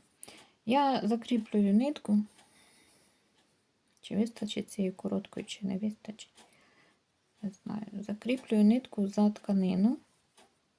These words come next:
Десь дві ниточки тканини захоплюю. Роблю таку закріпочку.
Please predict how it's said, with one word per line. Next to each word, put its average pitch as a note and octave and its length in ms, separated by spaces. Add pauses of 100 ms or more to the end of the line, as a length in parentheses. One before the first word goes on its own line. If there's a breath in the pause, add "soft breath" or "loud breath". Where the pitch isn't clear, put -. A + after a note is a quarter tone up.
(2500)
Десь G3 140
дві F#3+ 200
ниточки G3 560
тканини F#3+ 560
захоплюю. G#3+ 600 (3500)
Роблю F#3+ 180
таку F#3+ 300
закріпочку. - 840